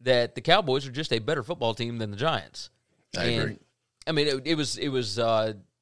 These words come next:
Speaker 1: the Giants that the Dak injury happened against, right?
Speaker 2: Yes.
Speaker 1: So,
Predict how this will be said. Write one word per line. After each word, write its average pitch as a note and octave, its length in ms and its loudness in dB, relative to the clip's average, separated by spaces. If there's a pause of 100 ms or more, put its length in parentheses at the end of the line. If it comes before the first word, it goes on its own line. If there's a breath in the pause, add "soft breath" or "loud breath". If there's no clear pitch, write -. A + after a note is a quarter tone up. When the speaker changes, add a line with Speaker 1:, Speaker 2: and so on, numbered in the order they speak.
(140)
Speaker 1:
the A#2+ 80 -8
Giants D3+ 560 -2
that B2 260 0
the A#2 60 -10
Dak D3 340 2 (580)
injury G#2+ 300 -4
happened F#2+ 320 -2
against, D#2 260 -16
right? B2 200 0 (680)
Speaker 2:
Yes. - 400 -4 (160)
Speaker 1:
So, A2 420 2